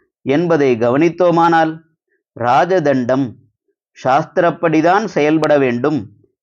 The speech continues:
என்பதை ஒப்புக்கொள்வோம். மெகஸ்தனீஸிலிருந்து ஆரம்பித்து நம் தேச நிலைமையை பற்றி அவ்வப்போது இங்கே வந்து எழுதி வைத்திருக்கிற அயல் நாட்டவர்கள் எல்லோரும் ஒருமுகமாக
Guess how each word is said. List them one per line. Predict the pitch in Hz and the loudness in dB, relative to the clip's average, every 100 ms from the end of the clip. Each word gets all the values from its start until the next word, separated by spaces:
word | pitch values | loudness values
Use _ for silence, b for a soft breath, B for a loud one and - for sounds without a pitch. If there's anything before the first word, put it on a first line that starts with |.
| - | -6
என்பதை | 127 127 123 180 156 | -2 0 0 0 2
ஒப்புக்கொள்வோம். | 131 123 202 - 143 113 98 95 - _ _ _ _ _ _ - | -2 -2 -4 0 0 0 -2 -8 -16 _ _ _ _ _ _ -6
மெகஸ்தனீஸிலிருந்து | 131 160 214 - 214 202 175 151 135 156 165 135 104 _ - | -2 0 0 -2 -2 0 0 0 2 2 2 0 -2 _ -4
ஆரம்பித்து | 120 139 143 139 143 143 143 _ _ _ _ - | 0 0 0 -2 -4 -6 -6 _ _ _ _ -10
நம் | 123 151 180 | -4 -2 0
தேச | 147 175 180 202 | 2 0 2 0
நிலைமையை | 156 151 175 165 143 131 | 2 2 2 2 2 0
பற்றி | 101 120 104 170 123 - _ _ _ _ | -2 -6 -2 -2 -2 -6 _ _ _ _
அவ்வப்போது | - 135 180 226 175 180 185 202 190 - | -4 -4 -2 -4 -2 0 2 0 -2 -6
இங்கே | 147 156 160 143 | -2 0 2 0
வந்து | 127 139 185 131 - _ _ _ - | 0 0 0 -2 -4 _ _ _ -6
எழுதி | 127 165 226 254 | 0 0 2 2
வைத்திருக்கிற | 185 156 143 127 104 117 104 - _ | 2 0 -2 -4 -2 -2 -2 -6 _
அயல் | 107 131 180 | -2 0 0
நாட்டவர்கள் | 202 170 135 135 120 113 139 147 - _ 117 | 0 0 -2 -2 -2 -2 -2 -2 -6 _ -6
எல்லோரும் | 113 143 170 180 127 98 - _ _ _ _ - | -2 2 2 0 -2 -6 -20 _ _ _ _ -8
ஒருமுகமாக | 117 180 254 233 208 185 185 175 | -2 0 0 0 0 2 2 2